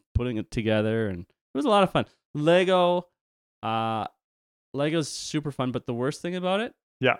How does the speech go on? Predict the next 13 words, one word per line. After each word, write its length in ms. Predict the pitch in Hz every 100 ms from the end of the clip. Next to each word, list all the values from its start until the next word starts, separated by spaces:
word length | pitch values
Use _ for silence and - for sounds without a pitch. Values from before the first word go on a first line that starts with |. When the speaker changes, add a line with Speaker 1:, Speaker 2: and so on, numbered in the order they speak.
| -
Speaker 1:
was 160 | 120
when 120 | 120 123
I 40 |
couldn't 300 | - 143 139
find 280 | - 117 120
the 80 | 113
unique 320 | 107 107 110 _ _
one-of-a-kind 880 | - 110 120 123 - - 107 101 101 _
part 480 | - 101 113 - - _
Speaker 2:
Yeah. 180 | - 123 - _ _ _
Speaker 1:
that 140 | 107
was, 140 | 98 104
like, 400 | 101 95 -